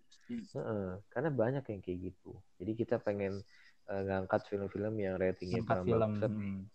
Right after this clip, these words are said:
Speaker 1: sebenarnya bagus, gitu loh.
Speaker 2: Sebenarnya bagus,
Speaker 1: Jadi,
Speaker 2: betul, betul,
Speaker 1: baik
Speaker 2: betul.
Speaker 1: lagi, kalau kalian misalnya,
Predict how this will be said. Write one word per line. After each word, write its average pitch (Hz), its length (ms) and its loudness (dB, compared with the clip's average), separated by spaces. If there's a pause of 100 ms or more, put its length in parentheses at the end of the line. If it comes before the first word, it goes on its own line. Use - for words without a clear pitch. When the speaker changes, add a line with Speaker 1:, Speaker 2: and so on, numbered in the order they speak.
(140)
Speaker 1:
sebenarnya 139 300 0
bagus, 117 320 4 (420)
gitu 85 140 -10 (100)
loh. 110 60 -8 (260)
Speaker 2:
Sebenarnya 104 360 -4
bagus, 95 200 -6
Speaker 1:
Jadi, - 160 -14
Speaker 2:
betul, 104 240 -2
betul, 98 240 -4
Speaker 1:
baik 92 240 4
Speaker 2:
betul. 101 100 6
Speaker 1:
lagi, 104 340 6 (360)
kalau 90 220 6
kalian 92 340 6
misalnya, 90 640 2